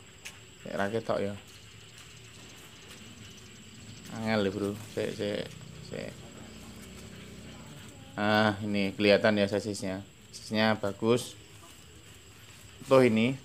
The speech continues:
sampai dalam-dalamnya juga utuh, tankinya ya masih bagus. Nah, kayak gini. Eh, nah, ini H D. H D, kalau H D sasisnya rangkep, Bro.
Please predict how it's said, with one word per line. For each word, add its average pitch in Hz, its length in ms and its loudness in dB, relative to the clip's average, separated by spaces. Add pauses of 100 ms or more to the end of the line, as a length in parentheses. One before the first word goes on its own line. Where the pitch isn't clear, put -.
sampai 104 240 -6
dalam-dalamnya 104 560 -2
juga 95 160 0
utuh, 117 240 2
tankinya 107 400 0
ya 107 240 4
masih 98 240 -4
bagus. 110 720 -2 (3250)
Nah, 104 320 -6
kayak - 160 -8
gini. 104 400 -2 (2250)
Eh, 107 680 -2 (100)
nah, 92 480 0
ini 101 240 0
H 95 160 2 (140)
D. 117 320 6 (880)
H 107 60 -10 (100)
D, 127 160 8
kalau 113 220 8
H - 80 2
D 123 80 4
sasisnya 117 420 4
rangkep, 107 300 2
Bro. 101 240 -2